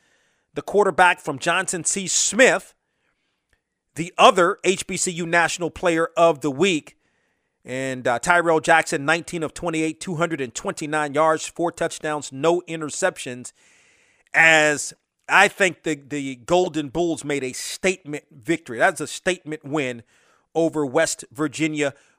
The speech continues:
Wesleyan, forty-nine to six. I think Johnson C. Smith is a team,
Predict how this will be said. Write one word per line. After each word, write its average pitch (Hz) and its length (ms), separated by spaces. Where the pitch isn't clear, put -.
Wesleyan, 143 580
forty-nine 143 640
to 120 140
six. - 260
I 131 80
think 147 260
Johnson 143 360
C. 147 120
Smith 170 320
is 123 140
a 123 60
team, 143 360